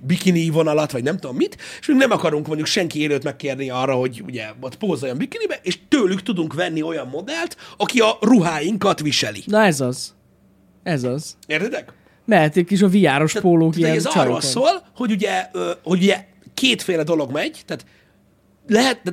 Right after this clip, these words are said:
Speaker 1: most lehet, hogy tőlük konkrétan nem, de lehet modellt venni
Speaker 2: Mhm.
Speaker 1: magadnak, ami saját, úgy néz ki,
Speaker 2: Ja,
Speaker 1: hogy
Speaker 2: ja,
Speaker 1: akarod,
Speaker 2: ja.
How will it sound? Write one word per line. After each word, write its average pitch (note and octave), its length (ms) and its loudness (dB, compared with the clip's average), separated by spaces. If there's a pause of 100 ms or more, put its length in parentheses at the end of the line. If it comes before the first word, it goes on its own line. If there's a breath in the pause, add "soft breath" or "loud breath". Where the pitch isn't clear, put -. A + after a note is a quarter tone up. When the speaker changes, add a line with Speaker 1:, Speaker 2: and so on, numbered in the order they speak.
Speaker 1:
most E3 140 -4
lehet, A#3 160 2
hogy G3 180 -12
tőlük G3 320 6
konkrétan E3+ 500 0
nem, D3+ 340 -2 (520 soft breath)
de D#3+ 320 0 (840)
lehet A#3+ 360 2
modellt F3+ 580 2 (240)
venni D#3+ 480 2 (400)
Speaker 2:
Mhm. D3+ 180 -8 (200)
Speaker 1:
magadnak, D#3 580 0
ami F3 100 2
saját, D3 680 -2
úgy G3+ 140 -2
néz - 120 -2
ki, - 80 -4
Speaker 2:
Ja, E4+ 100 4
Speaker 1:
hogy C4 100 4
Speaker 2:
ja, B3 60 6
Speaker 1:
akarod, B3 140 6
Speaker 2:
ja. E3+ 240 2